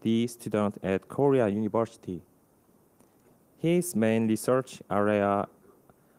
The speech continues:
are digital for-, digital forensics, information assurance, and especially he participated in many projects related to smart T V forensics and security evaluation.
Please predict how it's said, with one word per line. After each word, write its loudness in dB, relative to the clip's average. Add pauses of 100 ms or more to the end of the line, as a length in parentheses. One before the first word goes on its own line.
are 2
digital -2
for-, -2 (160)
digital 2
forensics, 0 (100)
information 0
assurance, 0
and -4 (300)
especially 0
he -2
participated -4 (420)
in -2
many 0
projects -2
related 0
to -4 (300)
smart 0
T -2
V 2
forensics -2 (300)
and -2
security -2
evaluation. -2